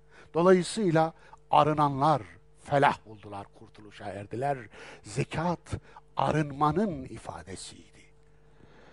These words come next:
İnfak, nifakın panzehiriydi.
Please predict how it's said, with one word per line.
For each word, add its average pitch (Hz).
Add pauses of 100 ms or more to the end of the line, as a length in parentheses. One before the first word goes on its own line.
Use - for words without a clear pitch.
(320)
İnfak, 214 (220)
nifakın 208
panzehiriydi. 117